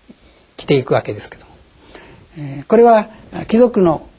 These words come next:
こういう身分の高い貴族の服装としては、もう普通の状態で、えー、めったに着ることはないわけですね。それこそ、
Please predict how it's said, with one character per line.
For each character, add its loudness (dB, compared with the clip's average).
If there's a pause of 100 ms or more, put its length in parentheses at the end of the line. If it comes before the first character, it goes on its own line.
(160)
こ 4
う 6
い 4
う 4
身 6
分 4
の 2
高 2
い 0
貴 -6
族 0
の -2
服 -12
装 0
と -4
し -6
て -4
は、 -6 (420)
も -4 (180)
う -8 (640)
普 -14
通 4
の 2 (720)
状 2
態 4
で、 0 (280)
え -6
ー、 -4
め 2
っ -6
た -2
に 2
着 0
る 0
こ 2
と 2
は 4
な 0
い 4
わ 2
け -12
で -16
す -14
ね。 -2 (300)
そ -6
れ 0
こ -2
そ、 0